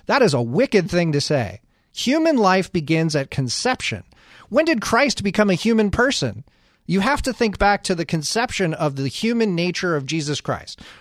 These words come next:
right? He's fully God, he's fully man. He's verily God, verily man. Truly God, truly man.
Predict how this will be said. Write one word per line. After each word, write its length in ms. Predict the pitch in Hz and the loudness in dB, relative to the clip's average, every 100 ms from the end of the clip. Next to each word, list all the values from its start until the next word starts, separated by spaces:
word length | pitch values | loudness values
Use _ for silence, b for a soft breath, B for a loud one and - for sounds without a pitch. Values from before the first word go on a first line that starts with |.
| B | B
right? 180 | 127 175 | -6 -4
He's 140 | 131 | -6
fully 300 | - 214 233 | -2 -2 0
God, 340 | 180 175 175 | 2 4 4
he's 180 | 160 131 | 0 -6
fully 380 | - - 170 170 | -8 -2 0 2
man. 240 | 139 113 | 0 -4
He's 160 | 107 110 | -6 -8
verily 480 | 113 165 220 220 208 | -4 0 2 2 0
God, 380 | 165 160 160 147 | 2 2 2 0
verily 440 | 131 151 151 147 | -2 0 0 -2
man. 320 | 123 98 95 - B B | -4 -8 -12 -18 B B
Truly 360 | - 254 262 220 | -4 0 2 2
God, 380 | 175 165 165 | 4 4 2
truly 400 | 156 196 202 190 | 0 0 2 2
man. 300 | 165 110 98 | 0 -4 -8